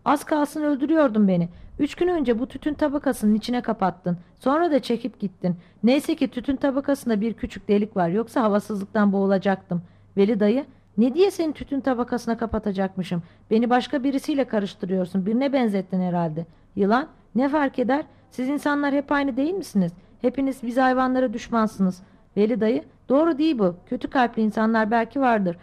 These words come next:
Onlar da cahil oldukları için kötülük yaparlar. Ben hayvanları severim, onları korurum."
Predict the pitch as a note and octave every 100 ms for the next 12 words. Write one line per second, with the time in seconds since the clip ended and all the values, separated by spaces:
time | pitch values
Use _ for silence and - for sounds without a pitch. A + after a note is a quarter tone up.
0 | - - B3 C#4+ E4+ E4 A3+ A#3 C4+ D4
1 | B3 G3 G#3+ G3 - G3 G3 F#3 F3 F#3+
2 | F3+ F3+ F3 E3+ - - G#3+ A3 A#3 A#3+
3 | C4 C#4+ A3 - G#3 G#3+ F#3+ G3 G#3 G#3+
4 | G3+ G3+ G#3+ F#3+